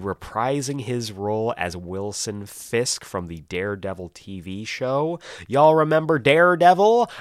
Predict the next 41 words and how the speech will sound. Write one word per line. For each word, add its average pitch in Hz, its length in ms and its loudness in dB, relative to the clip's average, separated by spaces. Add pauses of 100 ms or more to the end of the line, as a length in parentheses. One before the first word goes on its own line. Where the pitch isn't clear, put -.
I 156 240 4
never 101 280 2
forgot, 101 460 -4
and - 60 -10
I'm 87 100 -8
sure 95 200 -8
you 92 200 -8
didn't 90 280 -6
either. 98 420 0 (280)
And 101 200 -2
Vincent 135 320 -2
D'Onofrio 127 520 -2
may 107 320 -2
be 120 160 -4
returning 107 720 -6
as 95 420 -4
Fisk - 600 -4 (100)
in 92 380 -6 (100)
Hawkeye. - 800 -10 (400)
Um, 90 340 2
this 98 180 -4
is 92 480 -2 (720)
right 143 320 2
up 139 160 0
there 123 140 2
parallel 117 520 0
with 98 120 -10
the 92 80 -8
rumors 98 360 -4
that 98 100 -6
are 90 60 -12
going 92 320 -2
on 90 260 -6
that 87 240 -4
Charlie 90 260 -8
Cox - 540 -4
may 90 140 -6
be 87 180 -10
playing 92 360 -10
Daredevil 87 440 -6
in, 85 280 -10